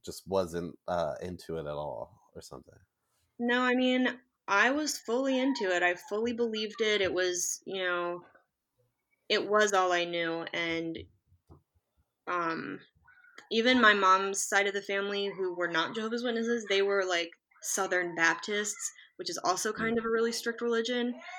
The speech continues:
Speaker 2: So I
Speaker 1: Yeah.
Speaker 2: feel like I just was surrounded by that, and, like,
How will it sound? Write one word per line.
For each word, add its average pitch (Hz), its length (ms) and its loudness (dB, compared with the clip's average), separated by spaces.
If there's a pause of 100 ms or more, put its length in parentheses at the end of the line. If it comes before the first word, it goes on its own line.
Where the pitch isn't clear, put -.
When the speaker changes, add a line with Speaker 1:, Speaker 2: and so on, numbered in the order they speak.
(220)
Speaker 2:
So 226 120 6
I 208 60 6
Speaker 1:
Yeah. - 140 -6
Speaker 2:
feel 214 100 -4
like 214 220 2
I 202 40 2
just 202 240 -4
was 190 200 -6
surrounded 180 420 -2
by 185 180 2
that, 180 260 2
and, 175 200 -4
like, 170 280 -6